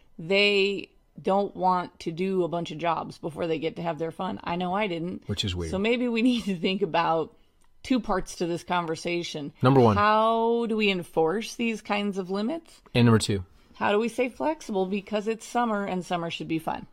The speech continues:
Speaker 2: And life, life is fun sometimes.
Speaker 1: It should be.
Speaker 2: Sure. It's
Speaker 1: Ideally.
Speaker 2: wish it was more,
Speaker 1: <laughs>
Speaker 2: but
Speaker 1: Right.
Speaker 2: it's a whole nother podcast. Uh, so when we're talking about enforcement, are we, can we, uh, not share the Wi-Fi password? Can we change it?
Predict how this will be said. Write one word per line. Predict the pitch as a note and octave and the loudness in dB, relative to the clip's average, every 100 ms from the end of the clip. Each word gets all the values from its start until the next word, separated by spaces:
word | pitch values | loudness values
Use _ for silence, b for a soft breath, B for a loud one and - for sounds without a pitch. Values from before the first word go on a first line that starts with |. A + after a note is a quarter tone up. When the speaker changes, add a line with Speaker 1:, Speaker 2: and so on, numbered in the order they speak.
| _ _ _ _ _ _ _ _ | _ _ _ _ _ _ _ _
Speaker 2:
And | A#2+ | 4
life, | A2+ E3+ A2+ - | 6 6 4 -4
life | A#2+ B2+ C3 - - | -2 -2 -2 -8 -8
is | G2+ F2+ | -6 -4
fun | - E2 F#2+ - _ - - | -4 -4 -6 -12 _ -20 -14
sometimes. | - F2 E2+ E2+ | -8 -8 -8 -6
Speaker 1:
It | G3 G3+ | -4 -4
should | A#3 A#3 | -4 -2
be. | G#3 B3 | -4 -6
Speaker 2:
Sure. | - - C3 F#2 G#2 - | -6 -4 -2 -2 -8 -18
It's | - - - - _ _ | -20 -10 -10 -10 _ _
Speaker 1:
Ideally. | G3+ F#3+ G3 D#3+ - - | -4 0 2 0 -4 -10
Speaker 2:
wish | A2 - | -6 -6
it | - F#2+ | -6 -8
was | F#2+ F#2+ - B B | -10 -10 -12 B B
more, | - G2 F#2 A3+ | -4 -4 -4 -6
Speaker 1:
<laughs> | - | -8
Speaker 2:
but | - - A#3+ - | -8 -8 -10 -10
Speaker 1:
Right. | - - | -12 -8
Speaker 2:
it's | - - - | -10 -10 -8
a | - - _ - | -8 -8 _ -8
whole | F2+ G2 | -4 0
nother | F#2 F#2 | 0 -2
podcast. | - G2 F2+ G2 G2 - B B B B B - | -2 -4 -2 -6 -8 -12 B B B B B 6
Uh, | E3 E3 C#3 A2+ | 12 12 12 10
so | A2+ A3+ D3+ G#2 - | 12 12 12 12 6
when | D#3 | 6
we're | |
talking | F3 G3+ | 10 10
about | G3 | 12
enforcement, | F#3 - F#3+ E3 A#2+ G2 A2 C3 - _ - | 10 8 8 8 4 0 -2 -10 -14 _ -4
are | A#2 | 0
we, | A2 G#2+ G#2+ G#2 G#2+ G2 | 4 6 6 6 4 0
can | - G#2+ | 2 4
we, | G2+ G2+ G2+ G2+ F#2+ F#2+ | 4 2 2 0 -2 -4
uh, | F#2+ | -2
not | G2 A2+ - | 4 4 4
share | - B2 | 4 6
the | |
Wi-Fi | B2 C3+ C3+ G#2+ | 8 6 6 2
password? | - F#2 - F2 | 2 -4 -6 -8
Can | - G#2 | -4 0
we | G#2+ | 2
change | - C3+ D3 A#2 | 2 4 6 4
it? | F#2+ - | 0 -4